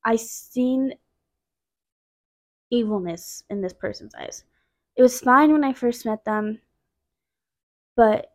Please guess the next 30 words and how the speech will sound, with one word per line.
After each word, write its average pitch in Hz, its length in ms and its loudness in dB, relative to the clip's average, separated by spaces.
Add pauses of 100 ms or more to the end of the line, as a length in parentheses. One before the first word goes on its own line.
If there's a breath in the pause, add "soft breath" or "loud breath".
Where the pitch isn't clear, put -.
if 226 180 0
you're 339 140 6
as 269 200 4
spiritual 247 360 2
as 247 100 2
I 190 140 0
am, 269 400 -2
like, 226 220 -2
you 254 440 0
understand 220 760 -4 (280)
when 220 240 -2
the 214 80 -2
enemy 208 580 -6 (200)
has - 220 -8
showed 208 200 0
up 185 180 -4
in 196 60 -10
a 190 60 -10
place. - 420 -14 (840)
And 226 220 0
this 226 240 4
was 214 160 -2
when 208 160 -4
the 202 80 -8
enemy 196 260 -6
showed 202 220 -14
up 202 140 -14
in - 60 -16
this - 100 -18
place. - 340 -18